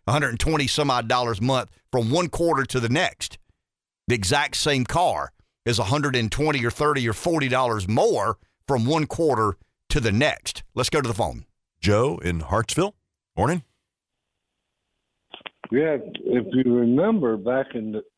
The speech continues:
Speaker 3: two thousand, <laughs> two thousand, two thousand eight, the average interest rate was between six and nine percent.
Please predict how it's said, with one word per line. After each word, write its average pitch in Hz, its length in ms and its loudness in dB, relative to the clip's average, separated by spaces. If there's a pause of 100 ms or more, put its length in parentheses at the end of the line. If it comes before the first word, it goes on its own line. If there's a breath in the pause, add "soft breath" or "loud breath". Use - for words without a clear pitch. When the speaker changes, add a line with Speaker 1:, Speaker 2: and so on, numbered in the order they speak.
(120)
Speaker 3:
two 135 240 -4
thousand, 95 640 -2 (400)
<laughs> - 560 -18
two 120 120 -4
thousand, 113 520 -2
two 117 140 -4
thousand 101 560 -4
eight, 110 280 -10 (840)
the 107 80 0
average 131 520 0 (300)
interest 185 480 -4
rate 101 300 0
was 98 140 -6 (280)
between 143 420 0 (140)
six 139 160 2 (140)
and 98 160 0
nine 113 280 0
percent. - 600 -6